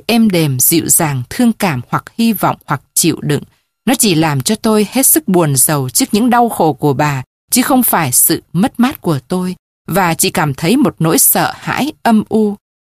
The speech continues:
không nhỏ được ra lấy một giọt nước mắt trước cái chết như vậy. Elisa bình tĩnh nhìn xác mẹ. Sau mấy phút yên lặng, cô nói,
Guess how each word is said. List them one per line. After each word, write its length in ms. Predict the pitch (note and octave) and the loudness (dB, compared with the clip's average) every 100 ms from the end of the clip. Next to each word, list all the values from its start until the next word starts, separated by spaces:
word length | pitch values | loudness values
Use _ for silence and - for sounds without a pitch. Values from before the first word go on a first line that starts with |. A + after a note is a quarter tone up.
| _ | _
không 260 | - C#4 A#3+ | 0 4 4
nhỏ 200 | F3+ C3+ | 4 2
được 220 | D#3+ - | 0 2
ra 320 | - G#3 G#3 | 0 0 0
lấy 160 | F#3+ B3+ | 0 2
một 160 | D#3+ | 0
giọt 260 | - D#3 B2+ | 0 -2 -2
nước 260 | D3 F#3+ - | -4 -4 0
mắt 180 | G#3+ - _ | -2 -2 _
trước 180 | - B3+ | -2 0
cái 140 | F#3 | -4
chết 260 | G3+ - B3+ - | -2 -2 -2 -2
như 220 | F3+ F3+ D#3+ | -2 -2 -2
vậy. 220 | D3 B2 - _ _ _ _ _ _ _ _ _ _ _ _ _ _ _ _ _ _ _ _ _ | -4 -6 -10 _ _ _ _ _ _ _ _ _ _ _ _ _ _ _ _ _ _ _ _ _
Elisa 600 | G#3 G3 F#3+ - F3+ E3+ - | 0 2 2 0 -2 -4 -2
bình 240 | G3 D#3+ C3 - | 0 2 0 -2
tĩnh 360 | D#3 B3 C4+ F#3+ | -2 -2 0 0
nhìn 240 | E3 C#3 | 2 0
xác 400 | B2 - B3+ - | 0 -2 -2 -4
mẹ. 240 | F3 D3 - _ _ _ | -4 -4 -8 _ _ _
Sau 340 | - G#3 F#3 F3 | -2 0 2 2
mấy 200 | E3+ A3+ | 0 2
phút 180 | D#4 D4+ | 0 0
yên 200 | B3 A3 | 2 2
lặng, 260 | F3 C#3+ - _ | 2 -2 -8 _
cô 160 | F#3 F#3 | -2 0
nói, 360 | E3 D#3 F#3+ | 0 -4 -8